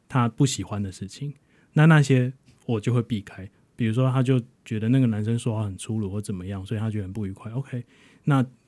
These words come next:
我就会避开那些地雷的，地雷的点。呃，我之前遇过一个比较有趣的状况是，你刚刚讲到，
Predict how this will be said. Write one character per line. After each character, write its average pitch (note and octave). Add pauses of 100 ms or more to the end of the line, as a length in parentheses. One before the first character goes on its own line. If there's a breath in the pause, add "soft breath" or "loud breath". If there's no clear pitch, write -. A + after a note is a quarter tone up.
(140)
我 C3+
就 E3
会 D#3+
避 C#3
开 A#2
那 A2
些 G#2 (440 soft breath)
地 C#3
雷 G2
的， F#2+ (380)
地 D3+
雷 G#2
的 F#2+
点。 - (600 soft breath)
呃， B2+
我 C#3+
之 D3
前 F#3+
遇 E3+
过 G3
一 F#3+
个 F3+
比 B2
较 C#3
有 A2+
趣 -
的 B2+
状 A#2+
况 A2+
是， A2
你 C3
刚 D3+
刚 G3+
讲 B2
到， A#2+